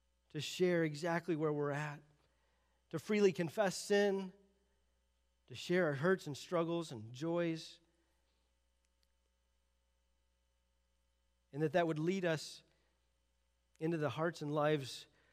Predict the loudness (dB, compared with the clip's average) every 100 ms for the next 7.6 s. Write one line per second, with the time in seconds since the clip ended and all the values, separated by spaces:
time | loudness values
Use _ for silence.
0 | -10 -4 0 0 -2 -4 -6 -8 -10 -12
1 | -16 -18 _ _ _ _ _ _ _ _
2 | -2 2 6 6 6 0 0 0 2 2
3 | 2 0 -6 -14 -18 _ _ _ _ _
4 | _ _ _ _ _ _ _ _ _ _
5 | _ _ -10 -2 2 2 2 0 -4 2
6 | 4 4 2 2 0 2 2 0 -2 -4
7 | -4 -4 -4 -4 -6